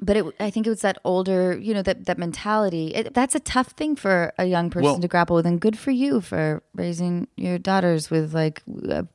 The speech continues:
Speaker 1: feeling very confident about their bodies,
Speaker 2: Well,
Speaker 1: potentially.
Speaker 2: Monica, uh, you met on my podcast. We
Speaker 1: Yeah.
Speaker 2: were just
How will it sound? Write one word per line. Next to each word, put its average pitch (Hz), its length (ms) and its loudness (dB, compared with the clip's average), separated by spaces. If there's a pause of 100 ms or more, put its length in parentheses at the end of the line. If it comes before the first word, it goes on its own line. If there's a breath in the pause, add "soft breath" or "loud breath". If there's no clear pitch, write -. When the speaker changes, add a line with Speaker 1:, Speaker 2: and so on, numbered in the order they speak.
Speaker 1:
feeling 170 300 0
very 165 240 0
confident 175 580 2
about 160 340 -2
their 160 140 -2
bodies, 160 500 -2
Speaker 2:
Well, 131 220 6
Speaker 1:
potentially. 120 80 6
Speaker 2:
Monica, 123 760 4
uh, 110 40 -4 (100)
you 98 260 -2
met 90 160 0
on 82 140 -2
my 87 120 0
podcast. 85 420 -4
We 113 100 4
Speaker 1:
Yeah. 117 80 6
Speaker 2:
were 107 80 2
just 104 300 0